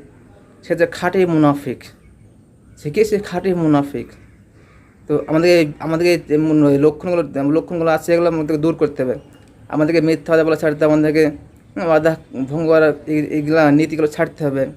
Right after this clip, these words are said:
আমাদেরকে এইসব মুনাফিক লক্ষণগুলো কি ছাড়তে হবে, নচেত আমরা মুনাফিক নামে পরিচিত হয়ে যাব। এই দুনিয়াতে না হলে আল্লাহর কাছে অবশ্যই হব, দুনিয়াতে না হলে আল্লাহর কাছে অবশ্যই হব।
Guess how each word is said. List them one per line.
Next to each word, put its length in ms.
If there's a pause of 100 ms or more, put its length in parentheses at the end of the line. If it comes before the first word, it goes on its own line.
(1120)
আমাদেরকে 400
এইসব 200
মুনাফিক 300
লক্ষণগুলো 360
কি 220
ছাড়তে 360
হবে, 140
নচেত 220
আমরা 220
মুনাফিক 360
নামে 300 (520)
পরিচিত 260
হয়ে 120
যাব। 120 (880)
এই 180
দুনিয়াতে 360
না 120
হলে 160
আল্লাহর 200
কাছে 200 (640)
অবশ্যই 260
হব, 280 (960)
দুনিয়াতে 420
না 380
হলে 180
আল্লাহর 280
কাছে 120
অবশ্যই 260
হব। 300